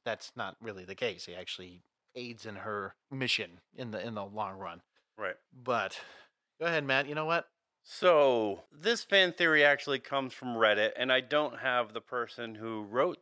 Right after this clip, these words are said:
Speaker 2: the fan theory, but it does come from Reddit, and I'm gonna read it verbatim. I did not change it. Um, so, "After many years, the machines are successful in defeating John Connor's rebellion,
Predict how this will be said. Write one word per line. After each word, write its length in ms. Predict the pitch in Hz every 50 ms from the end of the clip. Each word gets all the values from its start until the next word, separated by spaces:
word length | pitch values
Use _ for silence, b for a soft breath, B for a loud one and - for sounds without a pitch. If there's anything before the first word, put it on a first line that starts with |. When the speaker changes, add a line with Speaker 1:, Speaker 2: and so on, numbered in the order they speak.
| _
Speaker 2:
the 80 | - 120
fan 340 | - - 117 107 95 92 101
theory, 400 | 101 101 90 85 80 78 - - _ _ _
but 120 | 151 151 143
it 120 | 143 139
does 200 | 156 196 190 -
come 200 | - 185 180 170
from 180 | 151 170 156 131
Reddit, 240 | 120 117 117 127
and 120 | 117 127 139
I'm 160 | 151 175 208
gonna 180 | 226 240 220 185
read 280 | 147 143 160 165 156
it 300 | 156 151 135 - - - -
verbatim. 520 | - 147 127 107 101 110 110 107 110 113 110
I 120 | 110 107
did 180 | 110 123 139 135
not 240 | 131 127 117 101 -
change 320 | - 113 104 101 101 98
it. 180 | 101 95 - - _ _
Um, 260 | - 110 110 101 98 98
so, 300 | - - 117 104 98 - _ _ _ _ _
"After 300 | 123 135 - - - 143
many 320 | 147 160 180 196 196 180
years, 520 | 160 143 139 139 135 135 135 135 131 113 117
the 120 | 120 123
machines 500 | 120 117 110 - - 151 151 151 151 135
are 120 | 131 123
successful 640 | - - 120 110 - - 160 156 - - - 156 147 131
in 200 | 120 123 127 113
defeating 520 | 117 - - - 170 185 165 151 139 127
John 320 | 113 127 127 123 127 123
Connor's 460 | - - 123 120 123 123 123 120 110 117
rebellion, 640 | 123 123 107 117 101 98 92 92 98 104 113 117